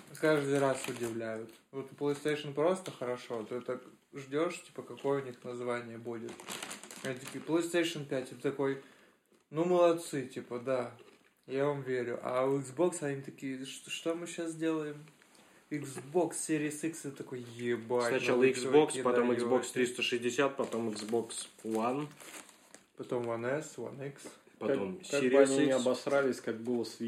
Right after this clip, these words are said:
Speaker 3: U. Когда у них, типа, была Wii, они выпустили Wii U, и все думали, что Wii U — это просто прокачанная Wii, типа, а не новая консоль.
Speaker 2: М.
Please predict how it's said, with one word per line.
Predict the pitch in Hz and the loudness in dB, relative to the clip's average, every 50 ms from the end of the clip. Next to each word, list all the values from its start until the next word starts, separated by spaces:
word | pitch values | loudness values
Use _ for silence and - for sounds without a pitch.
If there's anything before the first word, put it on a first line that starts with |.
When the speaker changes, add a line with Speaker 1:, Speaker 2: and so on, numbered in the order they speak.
| 113 | -2
Speaker 3:
U. | 113 123 135 135 139 139 - - - - - - _ _ _ _ _ _ _ _ - - - - _ _ _ _ _ _ - - - - _ _ | 0 0 0 -2 -4 -8 -14 -18 -18 -18 -18 -20 _ _ _ _ _ _ _ _ -20 -20 -20 -20 _ _ _ _ _ _ -20 -20 -20 -20 _ _
Когда | - 110 107 104 117 117 113 113 | -6 -6 -4 -2 -2 -2 -2 -2
у | 117 | -2
них, | 117 117 117 110 - - - - - - - | -4 -4 -6 -6 -8 -12 -20 -20 -20 -14 -12
типа, | - - - 117 | -10 -8 -6 -4
была | 110 113 120 120 117 110 | -2 0 2 2 4 2
Wii, | 107 110 123 151 175 170 - _ - | 2 2 0 -2 -2 -4 -10 _ -8
они | 127 117 120 120 | -4 2 4 4
выпустили | 120 117 117 - 120 - - - 120 120 117 | 4 4 2 -2 -4 -6 -6 -4 -2 0 0
Wii | 120 120 | 2 2
U, | 123 143 160 147 | 4 6 6 4
и | |
все | 120 - - 120 | 4 2 0 -2
думали, | 110 113 135 131 127 123 117 104 | 0 2 2 2 2 0 0 -2
что | - - - 117 | -4 -4 -2 0
Wii | 110 120 120 | 0 0 2
U — | 120 143 160 | 4 4 6
это | 156 147 147 123 | 6 4 4 0
просто | - - 127 127 - - - | -2 0 -2 -2 -2 -6 -8
прокачанная | - 127 - 110 - 123 120 - - - 113 113 110 107 | -4 -4 -2 0 0 0 0 0 -2 -4 -4 -2 -2 -2
Wii, | 104 104 104 | -2 -4 -6
типа, | 104 - - 101 - 98 92 | -8 -8 -12 -14 -12 -10 -10
а | 95 | -8
не | 98 98 | -8 -6
новая | 101 101 98 95 92 92 | -4 -4 -4 -4 -6 -8
консоль. | - - 104 98 - - - 98 95 - - - - | -8 -10 -10 -10 -10 -8 -6 -6 -6 -8 -10 -10 -6
Speaker 2:
М. | 110 107 101 101 98 98 95 90 | -4 -4 -2 -2 -2 -4 -4 -6